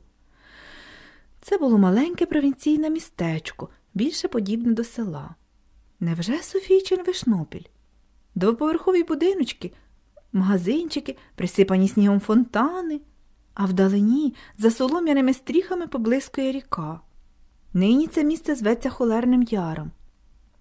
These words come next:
Від річки, хм, її теж холера з'їла,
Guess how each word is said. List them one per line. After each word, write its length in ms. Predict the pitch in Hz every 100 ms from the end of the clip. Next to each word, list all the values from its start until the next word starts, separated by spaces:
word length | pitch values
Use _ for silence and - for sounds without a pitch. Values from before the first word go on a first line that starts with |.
| - _ _ -
Від 200 | 208 226
річки, 500 | 285 339 - - - - -
хм, 80 | 202 - _ _ _
її 380 | 196 196 196 202
теж 360 | 214 320 381 - _
холера 500 | 202 190 170 170 180
з'їла, 420 | 196 185 170